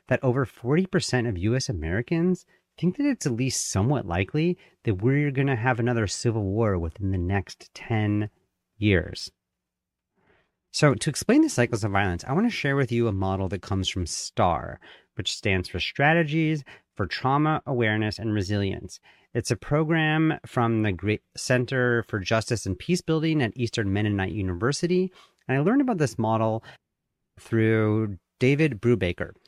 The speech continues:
who happens to be the last guest in my podcast.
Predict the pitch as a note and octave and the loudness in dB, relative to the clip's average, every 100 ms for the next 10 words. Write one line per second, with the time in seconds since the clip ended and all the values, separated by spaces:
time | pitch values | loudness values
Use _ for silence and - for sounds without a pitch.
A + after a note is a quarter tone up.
0 | - F2 E2 D2+ B2+ F#3 E3+ - C#3 B2+ | -6 -4 -4 -4 -2 2 0 0 -2 0
1 | G#2+ G2+ G#2 - - F#2 F#2+ - - - | 0 0 -2 -4 0 0 0 -4 -10 -20
2 | - - A2+ G2 F#2 F#2+ F#2+ F2+ E2 - | -20 -8 2 4 4 4 2 0 -2 -2
3 | - - | -8 -10